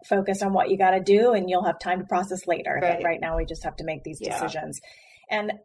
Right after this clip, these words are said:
Speaker 1: it sounds like you not only had an immediate sense of confidence in the team,
Speaker 2: Mm-hmm.
Speaker 1: but there was established trust, which always makes a difference. And I also know that he started chemo and it wasn't working.
Speaker 2: Right.
Speaker 1: So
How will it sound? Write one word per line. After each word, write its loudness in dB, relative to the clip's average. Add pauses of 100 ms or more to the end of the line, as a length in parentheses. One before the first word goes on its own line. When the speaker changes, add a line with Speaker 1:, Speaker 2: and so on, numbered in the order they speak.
(140)
Speaker 1:
it -14
sounds -4
like -2 (180)
you 2
not 6
only 4
had 0 (340)
an 4
immediate 4
sense -6
of -14
confidence -6
in -12
the -12
team, -8
Speaker 2:
Mm-hmm. -8
Speaker 1:
but 4
there 4
was 4
established -4
trust, -4
which -6
always 4
makes -10
a -8
difference. -6 (280)
And 0
I 6
also 2
know 2
that 0 (280)
he -4
started 2
chemo 0
and 0 (880)
it -2
wasn't 0
working. -6 (240)
Speaker 2:
Right. -4
Speaker 1:
So 2